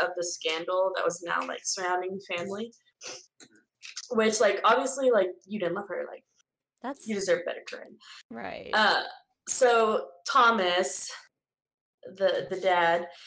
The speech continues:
Speaker 1: he decided to build a new home not far from the house and, uh, take everybody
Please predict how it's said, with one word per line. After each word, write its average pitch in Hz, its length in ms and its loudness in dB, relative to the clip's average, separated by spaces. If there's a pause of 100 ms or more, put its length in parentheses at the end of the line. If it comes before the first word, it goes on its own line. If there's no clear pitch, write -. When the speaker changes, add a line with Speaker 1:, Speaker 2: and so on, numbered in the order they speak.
(140)
Speaker 1:
he 262 180 -4
decided 240 540 4
to 247 160 -2
build 190 200 0
a 180 120 -4
new 330 280 0
home 190 640 -2 (520)
not 190 380 -2
far 190 300 2
from 247 200 -4
the 247 80 -2
house 240 560 0 (640)
and, 196 420 4
uh, 180 440 4 (140)
take 196 280 -2 (200)
everybody 180 560 4